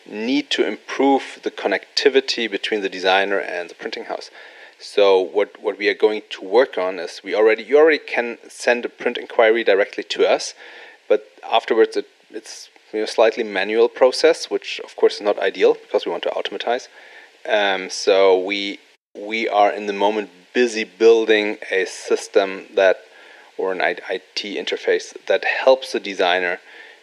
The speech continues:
to configure, uh, a print project and automatically be routed to the right printing house.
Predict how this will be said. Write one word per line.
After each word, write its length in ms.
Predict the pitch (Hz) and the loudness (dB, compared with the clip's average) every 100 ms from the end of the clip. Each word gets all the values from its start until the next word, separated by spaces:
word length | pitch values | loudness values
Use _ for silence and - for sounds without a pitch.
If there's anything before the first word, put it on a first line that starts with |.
| _ _ | _ _
to 140 | - 104 | -10 -6
configure, 560 | - - 127 113 104 - - - | -6 -4 2 4 4 0 -14 -6
uh, 200 | 101 95 | 0 0
a 20 | - | 0
print 300 | 131 127 - | -2 -4 0
project 560 | 120 104 101 98 - 104 | 2 2 2 0 0 -10
and 160 | 101 - | -10 -4
automatically 1000 | 104 104 101 98 98 101 - 101 95 87 - - - _ _ | -2 0 -2 0 0 -2 -6 -4 -2 -4 -8 -20 -20 _ _
be 80 | 101 | -2
routed 380 | 92 92 101 - - | 2 2 0 -6 -12
to 80 | - | -8
the 80 | 95 | 0
right 200 | 82 - | 0 0
printing 260 | 110 110 | -4 -6
house. 280 | 92 85 - | -6 -6 -8